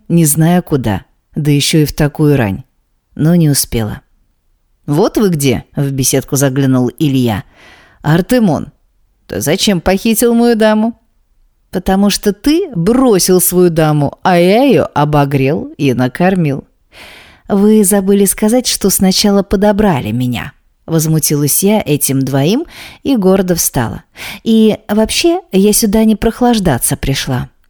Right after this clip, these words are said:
Мне пора работать». С прямой спиной прошествовала я между ними. «До завтра, Леся», — раздался за моей спиной голос Артёма.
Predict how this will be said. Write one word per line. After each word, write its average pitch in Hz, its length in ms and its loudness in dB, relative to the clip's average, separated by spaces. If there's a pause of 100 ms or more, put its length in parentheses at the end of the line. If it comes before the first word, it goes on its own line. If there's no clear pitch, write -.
Мне 226 420 2
пора 220 280 0
работать». 196 600 0 (520)
С - 140 -2
прямой 151 320 0
спиной 160 480 0
прошествовала 156 680 -2
я 147 140 2
между 135 340 -2
ними. 120 360 -4 (440)
«До 185 260 0
завтра, 202 500 -2 (120)
Леся», — 170 560 -2 (220)
раздался 147 580 -2
за 139 120 -2
моей 170 180 2
спиной 160 400 0
голос 135 380 0
Артёма. 117 520 -4